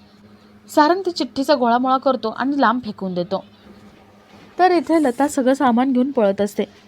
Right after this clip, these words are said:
लता म्हणते, "मी जानकीसाठी लिहिलेली चिठ्ठी तिला मिळू देत देवा, ती देवाकडे प्रार्थना करते" आणि तेवढ्यात घंटा वाजते. तर इकडे सारंग गच्चीवरून ती चिठ्ठी खाली फेकतो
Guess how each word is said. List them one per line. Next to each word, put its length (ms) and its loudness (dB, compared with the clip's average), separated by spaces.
लता 240 -2
म्हणते, 320 -4
"मी 60 -6
जानकीसाठी 640 -6
लिहिलेली 260 -2
चिठ्ठी 320 -8
तिला 140 0
मिळू 260 0
देत 140 0
देवा, 320 -2
ती 80 -6
देवाकडे 380 0
प्रार्थना 420 -8
करते" 420 -6
आणि 140 -2
तेवढ्यात 420 0
घंटा 340 -4
वाजते. 280 -4
तर 120 2
इकडे 280 0
सारंग 380 -2
गच्चीवरून 440 -4
ती 60 -8
चिठ्ठी 320 -6
खाली 220 -4
फेकतो 360 -8